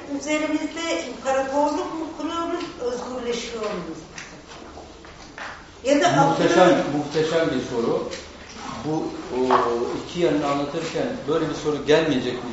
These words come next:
Speaker 2: diye, e, böyle bir ara karamsarlar kap-, kapılmıştı. Çok güzel bir soru.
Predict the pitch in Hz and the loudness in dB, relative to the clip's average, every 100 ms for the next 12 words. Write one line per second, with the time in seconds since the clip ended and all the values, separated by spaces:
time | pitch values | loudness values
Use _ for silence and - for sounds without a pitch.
0 | 113 113 113 113 117 113 113 113 117 117 | -2 -2 -2 -6 -6 -2 -2 2 0 2
1 | 123 123 123 123 - 127 123 123 127 123 | 0 2 2 0 -4 -4 -4 -4 -6 -4
2 | 127 123 - - - 113 - 104 107 - | -2 -4 -4 -10 -10 -10 -10 -12 -12 -14
3 | - 185 190 - - - - 180 - 107 | -10 -10 -10 -14 -18 -18 -8 -8 -8 -8
4 | 104 92 - - 104 101 147 | -6 -6 -8 -10 -10 -8 -10